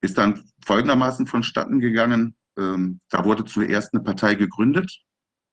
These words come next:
und, äh, dann, das war so Mitte April. Und die Werte, die bestand aber nur elf Tage. Nach elf Tagen waren da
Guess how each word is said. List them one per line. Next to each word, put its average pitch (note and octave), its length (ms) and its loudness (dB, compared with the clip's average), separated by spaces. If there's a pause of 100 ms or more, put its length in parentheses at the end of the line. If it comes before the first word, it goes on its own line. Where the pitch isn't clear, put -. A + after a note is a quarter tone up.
(720)
und, G#2 500 0
äh, F#2 460 2 (160)
dann, F#2 640 0 (120)
das F#2 220 -2
war F#2+ 100 2
so F#2 100 -2
Mitte G#2 280 0
April. - 480 0 (800)
Und G#2 300 2
die A2+ 220 0
Werte, C3 320 2
die G#2 200 -2
bestand - 380 0
aber B2 120 2
nur A#2+ 200 2
elf A#2 200 0
Tage. C#3+ 320 2
Nach B2 160 0
elf A2+ 240 -2
Tagen B2 340 0
waren A#2 180 2
da A2 300 0